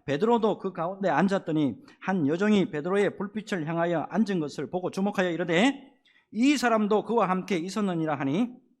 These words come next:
베드로가 부인하여 이르되, "이 여자여, 내가 그를 알지 못하노라." 하더라.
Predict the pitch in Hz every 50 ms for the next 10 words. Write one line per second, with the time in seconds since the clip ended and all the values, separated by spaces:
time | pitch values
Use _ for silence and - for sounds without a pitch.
0 | _ _ _ _ _ _ _ _ _ - 139 143 170 180 185 175 175 147 - -
1 | 165 196 220 214 202 202 190 180 160 160 156 196 240 294 294 - - - - _
2 | _ _ - 262 294 294 294 285 254 240 220 202 190 185 185 - - - - _
3 | _ _ - - 175 247 269 311 320 254 254 294 277 277 277 - - 160 202 240
4 | 262 226 226 254 254 220 180 151 143 165 196 269 277 - - 302 285 285 269 262
5 | 262 269 277 277 269 220 202 196 175 165 139 123 113 107 - -